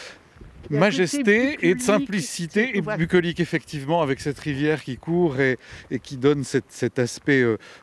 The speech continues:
Speaker 2: euh, vivant, mouvant, en plus avec les arbres et la, et la nature et tout est, tout est en harmonie.
Speaker 1: Alors là-bas, vous avez l'ancien presbytère qui accueille aujourd'hui des Ukrainiens.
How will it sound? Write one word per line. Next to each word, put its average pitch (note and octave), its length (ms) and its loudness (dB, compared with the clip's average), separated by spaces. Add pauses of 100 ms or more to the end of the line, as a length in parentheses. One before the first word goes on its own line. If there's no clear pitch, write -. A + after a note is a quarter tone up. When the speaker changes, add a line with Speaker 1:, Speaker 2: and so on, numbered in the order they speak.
Speaker 2:
euh, A2+ 100 -4
vivant, C#3+ 540 0
mouvant, D3 500 2
en C3+ 60 2
plus D3 260 -2
avec B2 220 0
les A#2 180 2
arbres A#2 340 -4 (280)
et B2+ 80 0
la, A#2 120 2
et C3 120 2
la C3 100 2
nature C#3+ 420 0
et C#3 60 4
tout D#3+ 300 -6 (100)
est, B2 260 4
tout F3 200 -6
est D#3+ 100 0
en D3+ 100 2
harmonie. C#3 520 -2 (880)
Speaker 1:
Alors G3+ 240 0
là-bas, A#3 320 2
vous F#3+ 240 -2
avez G#3 180 0
l'ancien G3 840 -2
presbytère G3 760 -4 (600)
qui A3+ 240 -2
accueille C4 420 2
aujourd'hui A3 840 -2 (100)
des G3 300 -6
Ukrainiens. G#3 420 -6